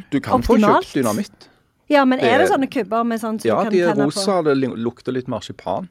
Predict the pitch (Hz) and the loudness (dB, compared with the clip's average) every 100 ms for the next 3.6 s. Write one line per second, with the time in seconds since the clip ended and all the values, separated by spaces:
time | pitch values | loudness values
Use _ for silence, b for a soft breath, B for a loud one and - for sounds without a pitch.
0 | _ - 403 330 151 180 B B 131 123 | _ -8 -4 -4 -6 -10 B B -4 -4
1 | - - - 131 120 90 90 113 - 92 | -6 -6 -4 -2 -2 -4 -6 -8 -4 -4
2 | 98 110 95 90 - 190 82 - _ - | -4 -4 -4 -4 -6 -12 -12 -16 _ -12
3 | 180 214 427 - - | -6 -4 -6 -8 -10